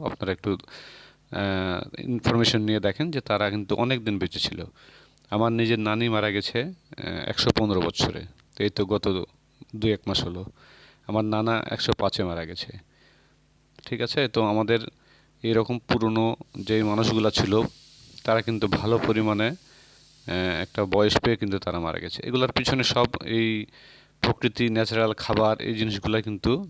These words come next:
জড়িত ছিল। তো এগুলা আসলে আপনারা, আপনাদেরকে বলার একটাই উদ্দেশ্য যে আপনারা সুস্থ থাকবেন এবং সুস্থতা লাভের জন্য আমাদের এই লাভেনের প্রোডাক্টের সাথে থাকেন। নিজে খান,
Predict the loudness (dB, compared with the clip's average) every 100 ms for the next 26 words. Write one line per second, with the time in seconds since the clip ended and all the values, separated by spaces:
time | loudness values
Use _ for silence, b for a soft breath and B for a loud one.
0 | 2 4 4 2 -2 -4 -10 -16 _ _
1 | _ _ _ _ _ _ -6 -2 0 0
2 | 2 4 2 2 -2 0 0 0 0 0
3 | 0 -4 B B B B -6 -4 -4 -4
4 | 0 2 2 0 -2 0 0 0 0 -2
5 | -2 -2 -2 0 0 0 -2 -4 -6 -4
6 | -6 -6 _ B B B B B -6 -4
7 | 0 0 2 0 2 2 2 0 -2 -4
8 | -4 -2 0 0 -2 -6 -6 -2 2 2
9 | 2 0 0 -2 -4 -4 -6 -8 -16 -16
10 | -18 -20 _ _ -6 -2 -2 -2 -2 -2
11 | -4